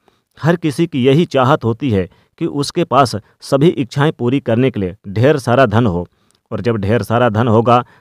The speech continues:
तो ऐशो आराम की ज़िंदगी भी होगी। यदि बहुत सारा नहीं तो कम से कम इतना धन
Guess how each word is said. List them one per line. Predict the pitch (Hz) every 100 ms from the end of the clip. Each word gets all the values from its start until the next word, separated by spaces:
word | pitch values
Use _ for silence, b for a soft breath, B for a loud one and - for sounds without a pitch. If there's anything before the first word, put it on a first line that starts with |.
| _
तो | 175 -
ऐशो | 151 147 175
आराम | 135 147 160
की | - 113
ज़िंदगी | 113 113 113 156
भी | 160
होगी। | 156 135 101 - b b b
यदि | 131 147
बहुत | 139 165 175
सारा | 160 151
नहीं | 131 156 175 - _ _ 175
तो | 180
कम | 165 170
से | -
कम | 180
इतना | - 147 151 170
धन | 127 139